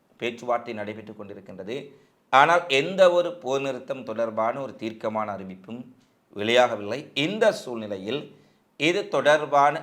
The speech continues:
இறுதிக்கட்ட பேச்சுவார்த்தைகளுக்காக அமெரிக்க அதிபர் டொனால்ட் ட்ரம்பை சந்திக்க இருப்பதாக கத்தார் வெளியுறவு அமைச்சகம் தெரிவித்திருக்கின்றார்கள். கத்தாரினுடைய வெளியுறவு அமைச்சர் நேரடியாக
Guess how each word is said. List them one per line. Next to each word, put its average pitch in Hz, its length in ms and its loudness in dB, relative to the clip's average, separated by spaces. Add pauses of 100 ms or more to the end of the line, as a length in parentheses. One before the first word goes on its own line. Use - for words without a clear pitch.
இறுதிக்கட்ட 139 500 -8
பேச்சுவார்த்தைகளுக்காக 107 1080 -6
அமெரிக்க 110 320 -8
அதிபர் 101 280 -10
டொனால்ட் 117 440 -2
ட்ரம்பை 117 340 -2 (300)
சந்திக்க 110 420 -6
இருப்பதாக 95 560 -8 (640)
கத்தார் 135 440 4 (200)
வெளியுறவு 117 400 0
அமைச்சகம் 107 500 -10
தெரிவித்திருக்கின்றார்கள். 98 960 -8 (540)
கத்தாரினுடைய 175 720 6
வெளியுறவு 135 380 2
அமைச்சர் 123 380 -4 (220)
நேரடியாக 143 800 4